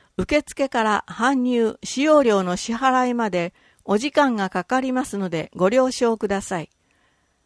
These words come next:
特に十二月二十六日金曜日は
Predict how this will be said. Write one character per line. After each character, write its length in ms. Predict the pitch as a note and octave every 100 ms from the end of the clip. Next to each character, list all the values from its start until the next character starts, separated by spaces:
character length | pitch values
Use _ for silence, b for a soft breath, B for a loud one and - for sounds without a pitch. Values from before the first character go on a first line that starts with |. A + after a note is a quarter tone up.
| _ _
特 300 | D4 - A#3+
に 260 | G3 F3
十 220 | D#3+ A#3+ D4+
二 100 | C#4+
月 300 | C#4+ - C4+
二 160 | C#4+
十 200 | A#3+ G3
六 260 | F#3 F3+ A#3
日 280 | A3+ - -
金 260 | A#3 C#4
曜 220 | C#4 B3
日 140 | E3+ E3
は 240 | D#3+ E3+